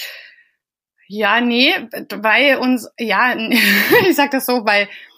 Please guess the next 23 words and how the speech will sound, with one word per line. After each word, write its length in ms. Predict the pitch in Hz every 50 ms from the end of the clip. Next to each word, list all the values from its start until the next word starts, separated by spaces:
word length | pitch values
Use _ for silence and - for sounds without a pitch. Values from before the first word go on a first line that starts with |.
| _ _ _ _ _ _ -
äh, 320 | - 208 202 196 196 185
unser 240 | - 220 214 185 196
Kind 260 | 196 - 262 247 226
isst 200 | - - - -
nicht 280 | 233 214 - - - _ -
wirklich 400 | 190 185 220 - 214 185 - -
alles, 260 | 170 196 262 262 -
beziehungsweise 560 | 254 - - 254 233 220 208 202 202 202 208
ist 260 | - - - - -
Nudel 340 | 262 220 214 240 254 262 247 233
immer 260 | 220 - 233 240 220
der 120 | 208 202
Dauerbrenner, 640 | - 160 175 233 262 254 254 - 240 240 269 262 226
deswegen, 340 | 214 208 - - 226 196
<laughs> 420 | 180 170 269 - - 254 226 - -
wenn 100 | 233 220
wir 140 | 208 175 220
Nudeln 340 | 220 240 240 254 233 190
da 220 | 165 190 170 190 220
haben, 260 | 214 196 214 226 220
funktioniert's 500 | - 220 220 214 - - 220 214 190 -
immer. 280 | 196 214 247 311 349 339 - - - - - - - - _ -
Ähm, 420 | - 226 220 226 226 226 220 -